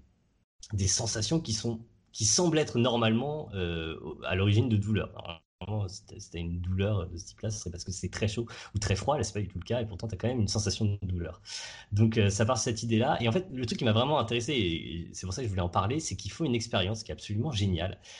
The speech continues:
Enfin, pour le coup, j'ai, j'ai cherché après s'il y en avait si ça avait été v-, fait dans d'autres conditions, et cetera, si on en savait davantage, euh, à ce sujet-là. C'est une expérience, euh, sur l'effet nocebo. Alors, l'effet nocebo, on le connaît plus ou moins, et en fait, j'ai regardé pour ce qu'on connaît vraiment, enfin, ce qui est très étudié, euh, sans qu'on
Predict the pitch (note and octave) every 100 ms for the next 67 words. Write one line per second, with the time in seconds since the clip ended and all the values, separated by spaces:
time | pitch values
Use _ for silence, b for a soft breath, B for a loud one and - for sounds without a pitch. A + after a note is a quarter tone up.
0 | B G#2 C#3 B2+ A3 A#2 A#2 A2 G#2+ G2+
1 | G2+ - - E3+ A2+ A2 - G2+ F#2+ -
2 | - - - _ _ - - A#2+ A#2 G#2+
3 | A#2+ A2+ A#2 G#2+ F#2 - - C3+ C#3 A#2
4 | A2 A2 A2+ G#2+ C3 A2 A#2+ C3+ G#2 F#2
5 | G2+ G#2 G#2+ G#2 F#2+ G2 A2+ G#2 F2 B
6 | B B B F#2+ - G#2 A#2 E3+ - -
7 | - - C#3+ C#3 E3 G3 - A2+ A#2 A2
8 | - A2+ C3 - C#3+ C3 C3+ A2 G2+ G#2
9 | - B F#2+ G2+ A#2 C3+ A#2+ B2+ D3+ E3+
10 | A#2 A2 A2 C3+ C3+ C#3+ B2+ A#2+ B2 D3+
11 | F3 G#2+ D3+ A2+ G#2 A2+ F#3 - - -
12 | - - - - D3 E3 F#3 F#3 A#2 B2
13 | B2 A#2+ A2+ G#2 - A2 - C3+ B2 -
14 | A#2 B2 C#3 A#2+ F#2 F2 - A2+ A2 F#2